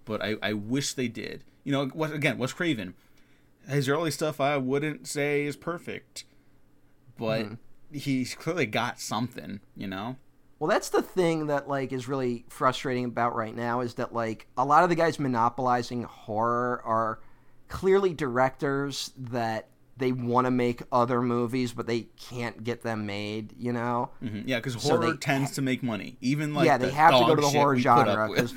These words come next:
Speaker 2: well, horror right now is, like, the only genre where you can still get a mid-budget movie made.
Speaker 1: Yeah.
Speaker 2: You know?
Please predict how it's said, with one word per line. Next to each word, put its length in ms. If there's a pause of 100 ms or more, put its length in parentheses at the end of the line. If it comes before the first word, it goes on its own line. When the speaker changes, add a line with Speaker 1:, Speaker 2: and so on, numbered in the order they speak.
(460)
Speaker 2:
well, 120
horror 480
right 220
now 240
is, 140
like, 100
the 120
only 280
genre 340
where 100
you 100
can 160
still 220
get 100
a 80
mid-budget 580
movie 320
made. 380
Speaker 1:
Yeah. 280
Speaker 2:
You 80
know? 340